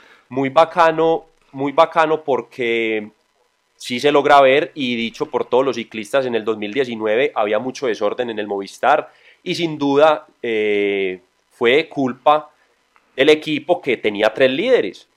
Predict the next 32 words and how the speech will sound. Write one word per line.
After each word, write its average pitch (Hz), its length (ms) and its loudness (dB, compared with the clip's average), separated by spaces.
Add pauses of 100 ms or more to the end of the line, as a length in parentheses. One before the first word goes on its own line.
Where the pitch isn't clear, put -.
(100)
y 107 180 -12
tres 117 280 -2
líderes, 139 540 4
uno 131 180 -2
era 156 120 6
campeón 127 380 -2
del 143 140 0
mundo, 143 520 -4
el 123 140 -2
otro 139 220 0
era 143 100 4
el 143 80 0
mejor 123 260 0
ciclista 143 380 -8
español, 151 560 2 (160)
y 120 80 -4
el 120 80 0
otro 123 200 0
era 139 100 2
el 139 80 -2
mejor 120 280 0
ciclista 139 520 -6
colombiano 117 420 0
de 135 60 2
la 120 100 0
historia. 117 600 2
Entonces, 113 580 -4 (320)
no 117 180 -2
puedes 147 260 2
tener 139 460 0 (840)
tanto 143 480 2
cacique 151 720 0